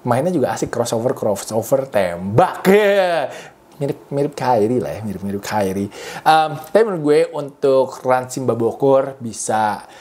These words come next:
um, masuk ke empat besar tahun ini, mereka harus tetap bisa involve dan juga utilize si Altaf dan juga Daniel Salamena. Ini adalah dua pemain menurut gue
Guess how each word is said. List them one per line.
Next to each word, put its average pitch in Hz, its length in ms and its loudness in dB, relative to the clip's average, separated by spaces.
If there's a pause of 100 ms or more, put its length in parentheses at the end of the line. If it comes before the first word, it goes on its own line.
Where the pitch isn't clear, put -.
(260)
um, 110 320 0
masuk 107 240 -4
ke 143 80 2
empat 117 320 -2
besar 123 320 2
tahun 107 320 -4
ini, 151 480 0 (320)
mereka 127 320 -2
harus 123 160 -4
tetap 120 320 -4
bisa 117 400 -2
involve 117 560 0
dan 110 80 -4
juga 107 160 -2
utilize 110 640 0
si 240 400 2 (240)
Altaf 135 640 0
dan 117 160 -8
juga 131 240 0
Daniel 123 480 -2
Salamena. 120 400 -2
Ini 160 240 0
adalah 165 160 4
dua 139 240 0
pemain 139 480 0
menurut 147 240 -4
gue 156 200 4